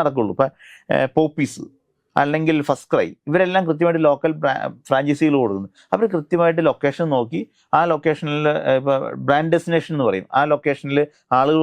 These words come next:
വരാൻ സാധ്യത, ആ, ആ അവിടുത്തെ ആൾക്കാരുടെ പർച്ചേസിങ് കപ്പാസിറ്റി, ആ, ഏഹ്, അവിടേക്ക് ഉള്ള റോഡുകളുടെ അക്സസ്,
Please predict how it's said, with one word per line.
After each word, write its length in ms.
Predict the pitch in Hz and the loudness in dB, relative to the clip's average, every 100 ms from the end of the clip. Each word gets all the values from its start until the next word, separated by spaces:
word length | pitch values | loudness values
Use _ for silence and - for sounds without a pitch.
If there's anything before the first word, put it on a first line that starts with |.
| 143 | 4
വരാൻ 260 | 131 143 | 2 0
സാധ്യത, 400 | 143 135 123 131 | 0 0 0 -2
ആ, 600 | 143 - _ _ _ 151 170 185 - 143 | -4 -4 _ _ _ 0 2 0 -2 -2
ആ 20 | 143 147 | 0 0
അവിടുത്തെ 280 | 143 147 | 0 0
ആൾക്കാരുടെ 460 | 147 135 131 131 135 - | 0 0 0 -2 -2 -4
പർച്ചേസിങ് 440 | 120 147 139 151 | -2 -4 -4 -2
കപ്പാസിറ്റി, 680 | 147 139 131 139 131 143 - _ _ - | -2 0 -2 -4 -6 -6 -6 _ _ -2
ആ, 120 | 143 160 - - 147 | 0 0 -4 -2 0
ഏഹ്, 240 | 139 135 135 | 2 0 0
അവിടേക്ക് 460 | 135 139 139 151 156 139 | 2 2 0 0 2 4
ഉള്ള 120 | 135 131 - 98 120 | 2 0 -4 -6 2
റോഡുകളുടെ 460 | 120 135 151 160 151 | 4 4 4 2 2
അക്സസ്, 380 | 135 127 - | -2 -8 -4